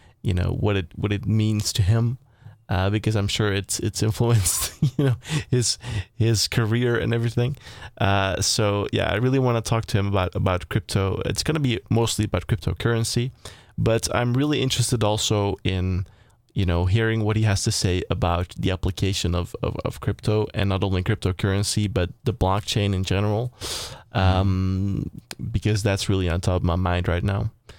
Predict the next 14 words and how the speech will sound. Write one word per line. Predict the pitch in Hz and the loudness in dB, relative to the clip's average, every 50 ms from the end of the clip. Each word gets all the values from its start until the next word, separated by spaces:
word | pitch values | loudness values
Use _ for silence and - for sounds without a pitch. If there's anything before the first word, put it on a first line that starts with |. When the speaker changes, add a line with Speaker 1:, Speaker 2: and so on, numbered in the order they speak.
| - - _ _ | -20 -20 _ _
Speaker 1:
you | - 101 | -2 0
know, | 92 90 98 98 - - - - - - _ _ _ _ _ _ | 0 0 0 -2 -4 -6 -8 -12 -12 -14 _ _ _ _ _ _
uh, | - - 65 92 - - - 60 - - - 135 127 | -20 -16 -14 -12 -12 -12 -12 -14 -14 -6 -2 0 2
because | 139 123 147 147 131 - - | 2 4 2 2 2 2 0
right | 101 123 135 139 143 | 0 2 2 2 2
now, | 135 143 135 127 123 | 2 2 2 2 0
you | 131 131 | 2 2
know, | 123 127 123 | 2 2 2
cryptocurrency | 123 - 131 - 135 123 123 - 131 127 127 123 - - 131 120 - - | 0 0 0 0 0 0 2 2 2 2 2 2 0 0 0 0 0 0
is | - 113 117 107 | 0 0 2 2
in | 110 113 | 2 0
such | 110 - 120 117 - - | 0 0 -2 -2 -2 -2
a | 117 | -2
state | - - - - 113 120 123 - | -2 -2 0 0 2 2 0 -2